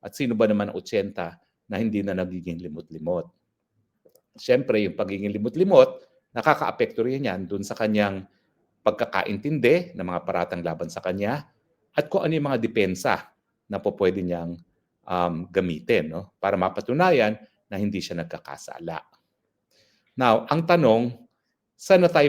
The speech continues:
patungo matapos ito? Well, ang sabi po ng hukuman, eh, hindi sila mag-i-schedule hanggang hindi maresolba yung mga iba pang mga pending na,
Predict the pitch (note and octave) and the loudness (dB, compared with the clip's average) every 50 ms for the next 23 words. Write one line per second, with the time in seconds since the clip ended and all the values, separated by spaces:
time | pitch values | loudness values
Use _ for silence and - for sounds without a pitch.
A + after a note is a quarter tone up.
0 | - - A#2 - - A2+ G2+ G#2+ A#2 A#2+ A#2 - - - - F#2 - - F#2+ - | 4 0 -4 -2 -2 -2 -2 0 0 0 -2 -4 -8 -10 -10 -8 -4 -4 -4 -4
1 | - G2+ - - F2 - - C#3+ A#2 - - - _ _ _ _ _ _ _ _ | -6 -10 -10 -10 -10 -4 -2 -2 -2 -2 -6 -10 _ _ _ _ _ _ _ _
2 | _ _ _ _ _ _ - G#2+ G#2+ G#2 G#2 - A2+ G#2 G#2 A#2 G#2+ A2+ A2+ A2+ | _ _ _ _ _ _ 0 2 2 2 2 4 4 4 4 2 0 0 -2 -2
3 | G#2+ G2+ A2 G#2 - - E3+ E3 B2+ F2 F2 G#2+ B2 - - G2 G2 G2 G2 G2 | 0 0 0 -2 0 -2 -4 -2 -2 -2 -2 -4 -6 -6 -6 -4 -2 -2 -2 -2
4 | G2+ G2+ - _ _ _ _ _ - A2+ G#2+ G#2+ B2+ A2+ - C#3 A#2+ A#2 A2+ A2 | -2 -4 -8 _ _ _ _ _ -2 -2 0 0 0 -2 -2 0 0 2 2 0
5 | G2 A2 A2 - - - - - - B2 D3+ C#3 A#2+ G#2+ A2 A2+ G2+ G#2+ G#2+ G#2 | -2 -4 -6 -8 -10 -14 -10 -6 -2 -2 -2 -2 -4 -4 -6 -6 -4 -6 -6 -2
6 | G#2 G#2+ G2+ G2 G2+ G#2 G2+ G2 G2+ G2+ G2+ G#2 - - _ _ _ - A2+ G#2+ | 0 0 0 0 -2 -4 -4 -2 -2 -2 -4 -4 -6 -12 _ _ _ -2 0 0
7 | G#2 G#2 - A#2 F#2+ F2 F2+ G2 A#2+ C3+ C#3+ A#2+ G#2 G2+ G2+ G2 F2+ F2+ F2+ F2+ | 0 0 0 -2 0 2 2 2 2 2 0 0 -2 -2 -2 -4 -4 -4 -6 -8
8 | _ _ _ _ _ _ - - A#2 A2 - A#2 A2+ A2 G#2 G2+ G2 F#2+ F#2 F#2 | _ _ _ _ _ _ 0 2 2 4 4 2 0 0 0 0 0 -2 -2 -2
9 | - - _ _ - A2+ A2+ G#2+ G#2 G#2 G#2 G2 F#2+ F#2+ F#2+ F#2+ F#2 F#2 F#2 | -4 -8 _ _ 4 4 4 4 2 0 0 -2 -2 -2 -2 -2 -2 -4 -4